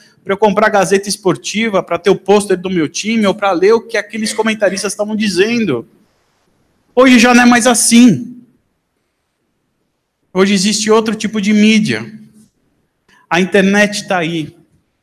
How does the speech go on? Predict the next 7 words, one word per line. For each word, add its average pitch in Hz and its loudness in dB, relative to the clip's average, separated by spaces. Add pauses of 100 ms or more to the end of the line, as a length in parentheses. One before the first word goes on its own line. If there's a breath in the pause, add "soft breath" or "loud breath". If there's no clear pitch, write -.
(120)
Outras 214 0
plataformas 196 2
estão 165 0
aí. 127 -4 (240 loud breath)
As 170 -2
redes 208 2
sociais 127 -6